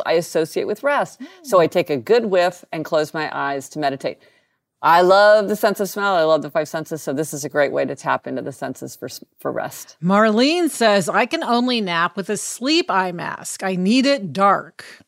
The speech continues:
Speaker 2: That's a
Speaker 1: Mm.
Speaker 2: good trigger. If you start pairing those two, then you know
Speaker 1: Yes.
Speaker 2: mask goes on, rest happens.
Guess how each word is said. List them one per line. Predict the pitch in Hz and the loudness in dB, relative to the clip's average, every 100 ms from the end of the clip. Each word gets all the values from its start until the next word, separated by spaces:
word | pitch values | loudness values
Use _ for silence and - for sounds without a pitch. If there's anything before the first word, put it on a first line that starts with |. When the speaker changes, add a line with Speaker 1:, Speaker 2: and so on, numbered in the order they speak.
| _ _ _ _ | _ _ _ _
Speaker 2:
That's | - 254 330 | -2 0 2
a | 349 | 0
Speaker 1:
Mm. | |
Speaker 2:
good | 262 285 220 | 2 2 2
trigger. | - 254 240 190 - | 2 2 2 -2 -2
If | 202 160 | -4 -2
you | 190 | -6
start | - 214 202 | 2 2 2
pairing | - 202 208 226 233 | 0 2 2 2 0
those | 247 247 | 0 -2
two, | - 262 254 | -4 -2 -2
then | 220 202 | 0 0
you | 202 196 | 0 0
know | 196 196 180 156 160 - | 2 4 2 0 -6 -2
Speaker 1:
Yes. | |
Speaker 2:
mask | 170 196 202 - | 2 2 2 -4
goes | 202 190 170 | -4 -2 0
on, | 214 214 202 190 | 2 4 2 -2
rest | 170 185 170 - | -2 -2 -2 -4
happens. | 160 - - 202 - - | -4 -6 -12 -18 -16 -18